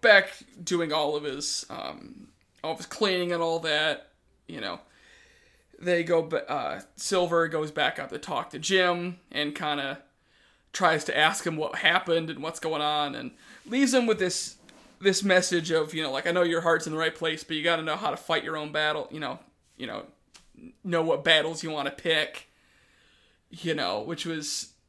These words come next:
it was just kinda cool, 'cause it's definitely the kind of thing you can tell right off the bat with how fast he screwed up on his <laughs> first day out in space. That's something he might wanna learn. Um, and he talks about, you know, Jim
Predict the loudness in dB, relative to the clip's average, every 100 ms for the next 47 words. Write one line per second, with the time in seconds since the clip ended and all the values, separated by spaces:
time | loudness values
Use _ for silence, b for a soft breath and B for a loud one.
0 | -6 -4 -4 -2 -2 -2 -6 -6 -4 -6
1 | -6 -8 -8 -4 -4 -4 -8 -6 -6 -4
2 | -6 -8 -10 -10 -6 -6 -4 -6 -4 -2
3 | -2 -4 -8 -4 -4 -4 -6 -10 -8 -4
4 | -4 -4 -8 -12 -6 -4 -2 4 4 4
5 | 0 -4 4 6 6 2 -2 -4 -4 -6
6 | -6 -6 -6 -6 -6 -4 -4 -4 -6 B
7 | B B B B B -4 0 2 0 -6
8 | -14 _ _ _ _ _ _ _ _ _
9 | -18 -6 -4 -2 -6 -12 -2 0 0 -4
10 | -2 -2 -6 -10 -10 -10 -12 _ _ _
11 | -6 2 2 2